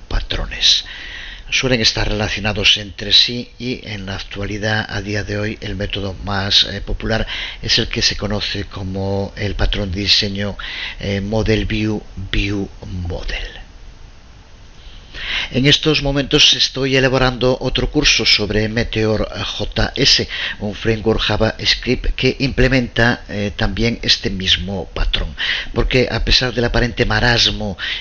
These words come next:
en el que se sume el desarrollo de software en general,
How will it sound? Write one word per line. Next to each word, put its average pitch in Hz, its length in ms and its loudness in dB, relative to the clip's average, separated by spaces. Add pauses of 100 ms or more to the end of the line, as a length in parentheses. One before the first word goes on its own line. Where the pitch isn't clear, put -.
en 98 200 -6
el 104 140 -2
que - 140 -2
se 98 140 2
sume 101 600 0
el 101 340 -4
desarrollo 98 600 -2
de 90 120 -2
software 95 520 0
en 95 140 -6
general, 107 440 -2